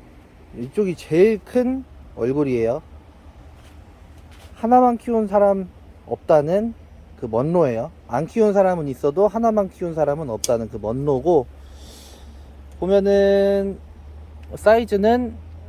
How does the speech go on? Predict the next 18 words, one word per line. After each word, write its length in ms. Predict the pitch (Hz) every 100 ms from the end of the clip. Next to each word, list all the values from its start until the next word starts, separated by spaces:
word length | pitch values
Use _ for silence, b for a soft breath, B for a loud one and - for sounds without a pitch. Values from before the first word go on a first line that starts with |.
| - - - - -
제일 340 | - 160 196
큰 160 | 196 214
얼굴 340 | 143 135 151 143
기준으로 600 | 135 120 120 117 151 165
이십오 580 | 120 139 151 127 120 127
센치에 560 | - 165 151 - 131
거의 140 | 117 110
육박하고 480 | - 135 - 127 131
이십삼 460 | 113 135 214 240
정도, 400 | 233 208 151 175 -
이십삼, 440 | 123 127 - 202 202
사 160 | 190
정도 300 | 170 151 151
볼 140 | 131 113
수 100 | 120
있을 200 | - 139
것 120 | 117
같아요. 560 | 110 - 123 110 147